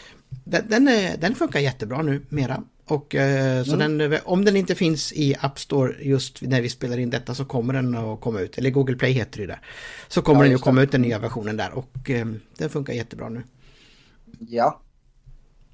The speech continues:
Speaker 2: Ja, nej, jag har själv också erfarenheter utav den här. Jag använder den mer eller mindre dagligen. Och, eh,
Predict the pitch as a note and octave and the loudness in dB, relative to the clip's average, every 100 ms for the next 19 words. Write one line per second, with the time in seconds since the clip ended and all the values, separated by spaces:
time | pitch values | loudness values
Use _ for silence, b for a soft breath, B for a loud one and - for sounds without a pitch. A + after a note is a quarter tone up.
0 | _ C3 E3+ F#3+ F3+ G#3+ G3 F#3 G3+ - | _ 2 4 4 0 2 2 4 0 2
1 | G#3+ G3 F#3+ - F#3 F3+ F3 D#3+ D3 D3 | 2 2 -4 -4 -2 -2 0 -2 0 -2
2 | C#3+ D3 D3+ C3+ C3+ C#3+ C3+ B2 B2 B2+ | -4 -4 2 2 2 0 2 4 4 2
3 | C#3 C3+ B2 A#2+ B2 A#2+ A#2+ A#2+ B2 E3 | 0 0 -2 0 2 2 2 -4 0 2
4 | F3 C#3+ D3 C3 A#2 A2+ A#2 A#2 G2+ F2 | 4 4 2 0 0 2 2 2 -2 -6
5 | B2+ - - _ _ - B2+ A#2+ A#2 | -6 -8 -14 _ _ -4 0 2 2